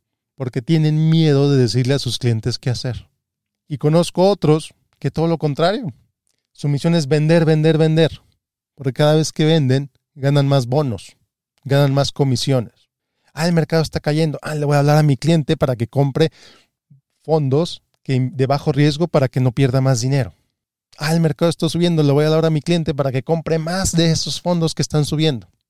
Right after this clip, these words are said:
Entonces, no solo son facilitadores de malos comportamientos de sus clientes, sino que ellos mismos promueven malos comportamientos en sus clientes.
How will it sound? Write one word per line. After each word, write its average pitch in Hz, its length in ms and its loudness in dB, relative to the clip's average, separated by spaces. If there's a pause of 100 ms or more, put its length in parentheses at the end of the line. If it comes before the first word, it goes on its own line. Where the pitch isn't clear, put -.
(300)
Entonces, 151 260 -8
no 165 100 -2
solo 170 280 -2
son 165 240 -4
facilitadores 143 880 -2
de 127 80 -4
malos 131 260 -2
comportamientos 123 640 -4
de 123 60 -2
sus 107 180 -8
clientes, 135 360 -6
sino 123 280 -2
que 151 240 -4 (640)
ellos 165 300 -2
mismos 214 360 0
promueven 139 540 2
malos 139 440 0
comportamientos 123 800 -2
en 117 80 -4
sus 104 200 -10
clientes. 98 520 -10